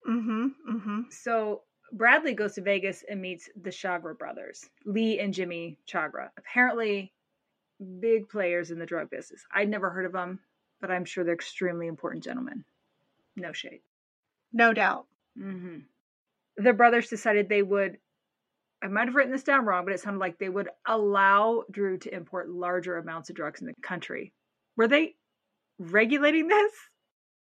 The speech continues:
Speaker 1: I mean, that's sort of the feel that I got from it too, 'cause I, I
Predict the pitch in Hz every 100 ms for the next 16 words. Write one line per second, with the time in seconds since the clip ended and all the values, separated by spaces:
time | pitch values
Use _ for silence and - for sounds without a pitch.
0 | _ _ - 277 294 302 320 339 - 294
1 | 269 226 214 190 196 - - - _ _
2 | _ _ _ - - 269 269 254 220 214
3 | 208 202 196 202 196 - 208 202 208 214
4 | 214 202 208 208